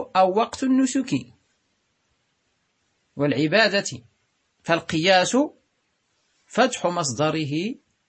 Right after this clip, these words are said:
وظرفه معا. السابع: مظنة البخلاء، أي بخل البخلاء، جمع بخيل،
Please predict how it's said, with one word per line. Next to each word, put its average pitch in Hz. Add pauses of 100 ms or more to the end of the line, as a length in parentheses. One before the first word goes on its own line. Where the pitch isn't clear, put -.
(140)
وظرفه 160
معا. 120 (1300)
السابع: 208 (300)
مظنة 196
البخلاء، 202 (1400)
أي 247
بخل 254
البخلاء، 208
جمع 165
بخيل، 180